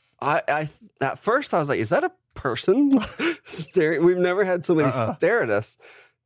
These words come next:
Speaker 1: through those little windows
Speaker 2: Uh,
Speaker 1: before.
Speaker 2: okay, let's get back to Ellinger and, uh, Mayfield. Whew, I'm shook now. They can just listen,
Speaker 1: <laughs>
Speaker 2: whatever. Uh, she's in, like, a
Speaker 1: She won't
Speaker 2: leotard. We should be
Speaker 1: leave.
Speaker 2: charging. So, uh, here's my take. I am with you. I love that there should be a rivalry. There really should be. There should be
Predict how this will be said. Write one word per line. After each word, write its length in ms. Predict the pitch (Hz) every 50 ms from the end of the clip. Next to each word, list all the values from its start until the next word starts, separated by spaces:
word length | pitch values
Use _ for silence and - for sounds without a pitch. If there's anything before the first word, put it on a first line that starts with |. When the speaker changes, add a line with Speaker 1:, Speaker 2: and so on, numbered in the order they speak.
| _ -
Speaker 1:
through 180 | 147 151 147
those 240 | 135 139 135 131 123
little 180 | 151 147 139 139
windows 280 | 147 180 185 139 147 -
Speaker 2:
Uh, 220 | 131 135 139 135
Speaker 1:
before. 160 | 135 151 - -
Speaker 2:
okay, 120 | 214 156
let's 220 | 127 127 135 135
get 160 | - 170 147 127
back 240 | 143 143 156 151
to 80 | - 143
Ellinger 600 | - 131 135 139 143 143 139 135 135 135 135 - -
and, 340 | 131 135 135 135 135 131 123 - - - - - _ _ _ _ -
uh, 180 | 135 123 117 117
Mayfield. 500 | 117 120 151 170 - - 110 104 104 -
Whew, 160 | - - 175
I'm 160 | 135 143 156
shook 320 | 131 - - 175 165 - -
now. 300 | 120 110 104 107 107 - -
They 120 | 151 156
can 120 | 147 127 117
just 140 | 104 107 185
listen, 360 | 170 120 - - 104 107 104
Speaker 1:
<laughs> 0 |
Speaker 2:
whatever. 320 | 107 110 110 107 107 107 - - - - 151 139 -
Uh, 220 | 147 151 151 147
she's 260 | 139 - - 160 147 -
in, 60 | 202
like, 140 | 196 196 180
a 40 | 139 110
Speaker 1:
She 240 | 107 110 120 151 160
won't 40 | 147 170 165
Speaker 2:
leotard. 260 | 156 151 214 370 -
We 80 | 160 185
should 100 | - 254
be 60 | 185
Speaker 1:
leave. 60 | 135
Speaker 2:
charging. 520 | - 170 180 190 233 214 143 127 113 113 - - - - -
So, 440 | - - 202 214 208 208 202 - - -
uh, 120 | 165 180 - - -
here's 320 | 165 165 262 320 302 202
my 200 | 190 170 147 143
take. 240 | 131 - 104 104 - _
I 220 | 139 151 185 208 220
am 140 | 220 196
with 220 | 170 151 143 139 -
you. 100 | 170 175
I 180 | - 156 165
love 480 | 170 151 143 143 143 147 156 165 151 143
that 160 | 151 156 143
there 140 | 156 143 139
should 140 | - - 139
be 60 | 131
a 60 | 127 120
rivalry. 540 | 113 117 110 110 110 107 80 78 76 123 -
There 120 | - 226 269
really 280 | 269 302 302 269 220
should 280 | 160 - - 139 113 147
be. 120 | - - 120
There 200 | - 139 175 170
should 200 | - 190 160 147
be 300 | 175 180 180 175 156